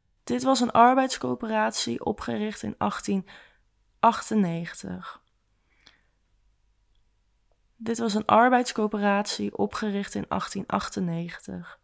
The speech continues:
In de jaren zestig werd gekozen voor de meer gestroomlijnde naam Coop. Het is een gigantisch gebouw van ongeveer tachtig bij dertig meter, met een solide betonconstructie,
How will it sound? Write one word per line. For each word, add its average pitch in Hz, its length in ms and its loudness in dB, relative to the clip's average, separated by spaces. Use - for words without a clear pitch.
In - 160 0
de 208 120 6
jaren 202 280 6
zestig 233 540 0
werd 202 240 -4
gekozen 220 520 2
voor 202 140 -6
de 190 100 -2
meer 196 300 2
gestroomlijnde 202 800 -2
naam 185 340 -6
Coop. 95 720 -2
Het - 180 -6
is 220 120 2
een 220 80 -2
gigantisch 262 560 4
gebouw 226 420 6
van - 200 -4
ongeveer 196 440 -6
tachtig 254 560 0
bij 190 160 0
dertig 196 380 -2
meter, 175 580 -6
met 214 180 -4
een 226 80 0
solide 233 440 2
betonconstructie, 233 1300 -2